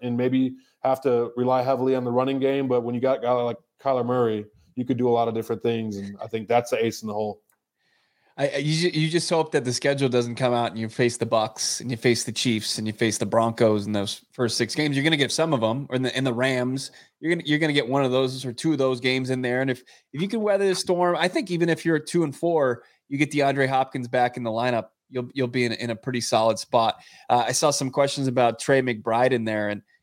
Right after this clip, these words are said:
Speaker 2: I, Quentin Harris joined Dave Pasch, the play-by-play guy for the Arizona Cardinals on, on the flagship radio station. Uh, Quentin Harris, the director or V P of, of player personnel, said that they view, uh, McBride more as a Max Williams type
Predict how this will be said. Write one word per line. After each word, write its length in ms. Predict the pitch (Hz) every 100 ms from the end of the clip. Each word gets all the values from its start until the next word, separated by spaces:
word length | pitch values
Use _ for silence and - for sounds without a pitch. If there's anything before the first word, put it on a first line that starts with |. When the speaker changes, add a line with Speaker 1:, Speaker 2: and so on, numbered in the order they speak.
| -
Speaker 2:
I, 100 | 123 123 -
Quentin 260 | 160 131
Harris 340 | 127 131 131 -
joined 280 | 123 110
Dave 260 | 107 120 117
Pasch, 380 | 123 120 123 -
the 80 | -
play-by-play 640 | - 120 113 110 - 120
guy 180 | 117 113
for 120 | 113
the 80 | 110
Arizona 320 | 113 117 110
Cardinals 320 | - 117 117
on, 160 | 113 107
on 140 | 113
the 80 | 110
flagship 440 | - 113 110 117 110
radio 240 | 113 120
station. 520 | - 120 113 120 104 - _ _ _ -
Uh, 260 | 117 107 -
Quentin 260 | - 185 160
Harris, 300 | 139 143 -
the 200 | 135 127 -
director 480 | 131 123 131 135 117
or 200 | 110 92 110
V 160 | 139
P 340 | 143 - 143 131
of, 220 | 113 -
of 160 | 117 -
player 240 | 139 123
personnel, 500 | - 120 117 113 123
said 300 | - 120 104
that 160 | 101 - _ _ -
they 200 | 143 175
view, 600 | 135 151 143 127 117 - _ _ _ _
uh, 320 | 110 117 107 - - 135
McBride 540 | 123 127 139 147 147
more 240 | 131 127
as 140 | 123 117
a 40 |
Max 460 | 107 117 156 180 -
Williams 520 | 131 147 151 139 -
type 360 | - 131 123